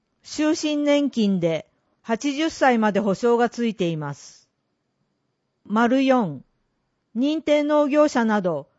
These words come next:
一定の要件を満たす方には、国の助成があります。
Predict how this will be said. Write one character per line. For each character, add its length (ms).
一 160
定 280
の 140
要 240
件 300
を 60
満 140
た 140
す 80
方 260
に 160
は、 280
国 240
の 120
助 140
成 260
が 140
あ 60
り 120
ま 200
す。 340